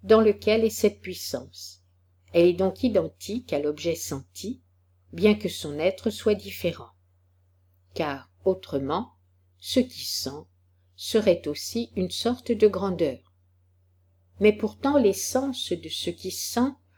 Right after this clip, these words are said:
non plus que la sensation même,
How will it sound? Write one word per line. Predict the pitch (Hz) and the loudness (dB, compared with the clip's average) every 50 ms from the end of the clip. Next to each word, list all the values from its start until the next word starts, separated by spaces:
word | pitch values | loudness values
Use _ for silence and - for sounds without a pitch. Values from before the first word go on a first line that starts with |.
| _ _ _ _ _ - | _ _ _ _ _ -2
non | 170 185 202 214 208 | 2 4 4 4 2
plus | 208 - 262 240 - | 0 0 0 0 0
que | - 160 | 0 -2
la | 160 156 143 | -2 -2 -2
sensation | - - - 220 247 247 - 180 165 - - - - 147 | -4 -2 -2 -2 -2 0 -2 -4 -4 -4 -8 -10 -10 -8
même, | 147 156 170 190 208 214 208 208 - | -6 -4 -4 -2 -2 -2 -2 -4 -6